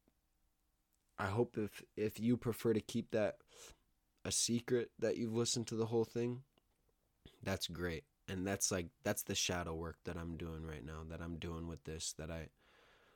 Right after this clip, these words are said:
that I hope to do, is just that you're listening to this,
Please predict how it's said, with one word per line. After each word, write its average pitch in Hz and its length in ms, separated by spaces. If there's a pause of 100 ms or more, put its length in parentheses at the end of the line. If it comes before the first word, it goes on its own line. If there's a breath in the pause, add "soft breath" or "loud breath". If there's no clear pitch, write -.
(120 soft breath)
that 87 100
I 85 60
hope 82 300
to - 100
do, 82 200
is 80 220 (100)
just 107 340
that 101 140
you're 98 120
listening 92 580 (600 soft breath)
to 95 120
this, 92 360